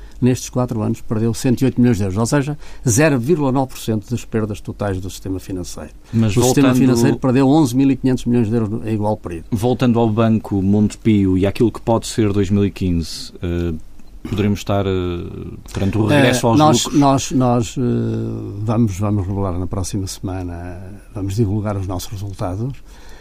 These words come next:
Speaker 1: Eh, eu espero, estamos numa fase final do seu encerramento e, de facto, a minha expectativa é que o primeiro trimestre seja um primeiro trimestre de resultados positivos.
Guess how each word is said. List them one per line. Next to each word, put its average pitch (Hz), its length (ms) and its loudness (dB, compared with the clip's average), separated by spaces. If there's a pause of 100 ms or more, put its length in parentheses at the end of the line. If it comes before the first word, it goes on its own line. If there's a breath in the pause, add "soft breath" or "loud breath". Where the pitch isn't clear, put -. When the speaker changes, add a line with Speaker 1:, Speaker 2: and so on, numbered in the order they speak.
(200 loud breath)
Speaker 1:
Eh, 117 600 0
eu 113 140 -2
espero, 107 680 -2
estamos 95 400 -4
numa 98 180 -4
fase - 280 -6
final 87 340 -4
do 98 100 -8
seu 95 240 -6
encerramento 95 560 -4
e, 117 40 -2
de - 80 -8
facto, 107 400 -6
a 104 40 -4
minha 101 140 -2
expectativa 107 680 -6
é 107 40 -6
que 110 320 -4
o 104 80 -4
primeiro 95 300 -4
trimestre 95 400 -6
seja 92 180 -8
um 92 60 -8
primeiro 92 260 -8
trimestre 92 380 -8
de 107 80 -8
resultados 95 340 -8
positivos. - 600 -12